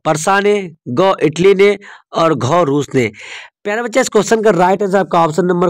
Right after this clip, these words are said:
क, फ्रांस में बिल्कुल सही आंसर होगा। प्यारे बच्चे, मैं एक से चालीस तक का most important viral objective question बताया हूँ,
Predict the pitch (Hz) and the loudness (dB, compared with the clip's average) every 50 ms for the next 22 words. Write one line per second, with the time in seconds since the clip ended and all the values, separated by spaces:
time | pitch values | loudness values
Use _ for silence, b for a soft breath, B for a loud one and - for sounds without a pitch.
0 | 175 - - 160 160 160 170 170 170 - _ _ _ - - 147 151 160 151 156 | -2 -4 -2 0 0 0 0 -2 -4 -10 _ _ _ -6 -2 -2 0 0 0 0
1 | 170 147 139 135 139 180 165 156 - 131 135 135 127 120 113 107 143 123 120 110 | 0 0 0 0 0 -2 -2 0 0 0 0 2 0 -2 -2 -2 -2 -2 -2 -2
2 | 113 104 98 104 _ _ _ _ _ _ _ _ - - 190 220 233 220 254 254 | -4 -4 -6 -8 _ _ _ _ _ _ _ _ -8 -4 -2 -2 -2 0 0 0
3 | 240 247 - - - 208 226 247 240 226 247 214 - 196 190 190 202 214 214 - | 0 0 -2 0 2 4 6 6 4 2 0 0 2 2 0 2 0 -2 -2 0
4 | 214 180 165 165 185 202 208 202 - - 180 160 165 175 185 190 180 160 139 143 | 0 0 2 2 2 2 2 0 0 -4 -2 0 0 0 2 2 2 2 2 2
5 | 143 147 156 156 175 185 175 156 143 151 180 156 170 156 170 170 156 151 151 151 | 2 2 0 0 0 0 0 0 0 0 0 -2 -2 -2 -2 0 0 0 0 0
6 | 151 151 156 160 180 202 208 | 2 2 2 2 0 0 -2